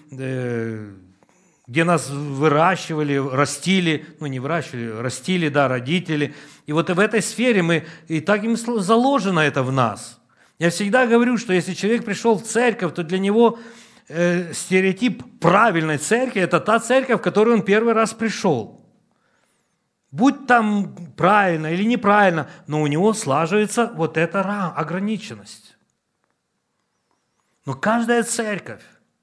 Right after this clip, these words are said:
каждая церковь, независимо от деноминации, они прославляют имя Христа. Но проблема среди христиан не в том, э, что там какие-то правила,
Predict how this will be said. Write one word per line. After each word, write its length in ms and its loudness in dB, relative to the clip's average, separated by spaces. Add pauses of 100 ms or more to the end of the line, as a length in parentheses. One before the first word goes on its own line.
(240)
каждая 520 0
церковь, 500 -4
независимо 580 -2
от 60 -4
деноминации, 720 -4 (160)
они 220 0
прославляют 640 -2
имя 240 -2
Христа. 580 -4 (300)
Но 360 2 (140)
проблема 580 2
среди 320 -4
христиан 600 -2
не 80 0
в 100 -8
том, 880 2 (540)
э, 180 -6
что 220 -2
там 240 2
какие-то 500 0
правила, 600 0